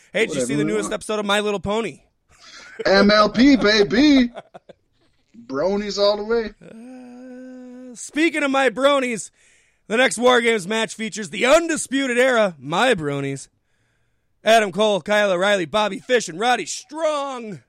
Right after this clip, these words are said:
Speaker 1: versus Team Ciampa. Tommaso Ciampa, Keith Lee, Dominik Dijakovic, and T B A, and you best believe it's gonna be C M Punk or Johnny Gargano.
Speaker 2: Well, it's easily not C M Punk, so. <laughs>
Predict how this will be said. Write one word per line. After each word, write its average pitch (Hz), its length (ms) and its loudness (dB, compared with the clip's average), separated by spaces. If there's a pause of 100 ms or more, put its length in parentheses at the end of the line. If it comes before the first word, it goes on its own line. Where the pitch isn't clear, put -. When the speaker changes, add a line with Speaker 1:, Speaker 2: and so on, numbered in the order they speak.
(480)
Speaker 1:
versus 156 360 -8
Team 233 420 -12
Ciampa. 180 1000 -8 (520)
Tommaso 180 360 -6
Ciampa, 190 380 -8
Keith 226 300 -14
Lee, 226 280 -12 (280)
Dominik 247 540 -4
Dijakovic, 254 720 0 (260)
and 202 160 -16
T 285 240 -4
B 277 240 -2
A, 285 320 2 (180)
and 233 160 -10
you 233 200 -10 (120)
best 311 340 -2
believe 285 420 -8
it's 180 120 -10
gonna 240 200 -4
be 240 140 -4
C 254 260 -4
M 233 140 -2
Punk 233 300 0
or 190 80 -6
Johnny 202 300 0
Gargano. 185 580 -2 (760)
Speaker 2:
Well, 123 200 -6
it's 135 220 -10 (100)
easily 151 400 -2
not 147 240 -2
C 156 200 -2
M 151 160 -2
Punk, 131 420 -6
so. - 360 -8
<laughs> 233 60 -4